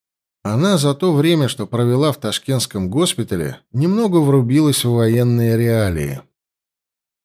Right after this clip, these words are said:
Я задумался. «Да, похоже, нет. Скорее, в каких-то серьёзных войсках служит. Поджарый такой, и повадки у него этакие, ну...»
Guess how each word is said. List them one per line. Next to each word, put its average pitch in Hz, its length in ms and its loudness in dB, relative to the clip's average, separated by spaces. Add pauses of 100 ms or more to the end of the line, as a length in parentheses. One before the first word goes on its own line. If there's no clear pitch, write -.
Я 127 220 0
задумался. 120 800 -2 (920)
«Да, - 220 -12
похоже, 196 540 -2
нет. 135 520 -2 (220)
Скорее, 131 420 -2
в 170 60 -6
каких-то 151 440 -2
серьёзных 151 600 0
войсках 131 460 -2
служит. 101 560 -6 (520)
Поджарый 98 600 -2
такой, 117 380 -2
и - 20 -2
повадки 117 500 0
у 139 80 2
него 135 340 2
этакие, 110 760 -6
ну...» 117 840 -4